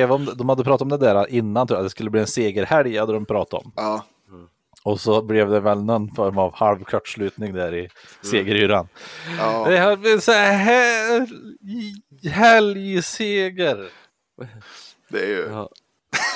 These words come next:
Speaker 2: <laughs> det är kul.
Speaker 3: Gud, vad den där reportern måste ha myst när den inser vad hon precis sa.
Speaker 2: Ja.
Speaker 1: Alltså, jag
Speaker 2: Gud,
Speaker 1: tror
Speaker 2: ja.
Speaker 1: att han var för Riks också, nämligen.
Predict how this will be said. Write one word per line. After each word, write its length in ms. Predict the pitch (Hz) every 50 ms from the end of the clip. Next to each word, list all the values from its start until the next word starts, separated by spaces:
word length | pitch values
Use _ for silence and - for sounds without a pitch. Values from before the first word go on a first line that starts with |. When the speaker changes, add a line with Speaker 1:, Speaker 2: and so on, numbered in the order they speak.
| - 698 659 640 571
Speaker 2:
<laughs> 800 | 679 - - 480 - - - - 247 - - - 233 220 - -
det 220 | 160 139 117 -
är 40 | 113
kul. 360 | 117 - 107 101 - 113 107 -
Speaker 3:
Gud, 300 | - 185 170 135 120 104
vad 160 | 92 107 107
den 60 | 107 104
där 160 | 104 104 101
reportern 520 | 107 - - 180 151 107 - - 107 95
måste 200 | 98 95 - -
ha 40 | 104
myst 500 | 110 127 151 156 - - 87 - - -
när 80 | 110 101
den 100 | - -
inser 460 | 127 131 139 131 - - 98 73 - - - - _ -
vad 120 | 104 110
hon 60 | 104
precis 260 | 92 - - 107 -
sa. 400 | - - - 147 110 - - - - - _ _ -
Speaker 2:
Ja. 380 | - 156 147 62 - - - - _ _ - _ _ _ _
Speaker 1:
Alltså, 200 | - 110 104 107
jag 80 | 117 117
Speaker 2:
Gud, 60 | 123 120
Speaker 1:
tror 240 | 131 139 131 139
Speaker 2:
ja. 60 | 135 127
Speaker 1:
att 80 | -
han 280 | - 135 123 117 110 107
var 140 | 98 95 90
för 180 | - 110 101
Riks 340 | 104 98 - - - - -
också, 360 | 110 - - - - 185 127
nämligen. 340 | 95 95 98 98 - -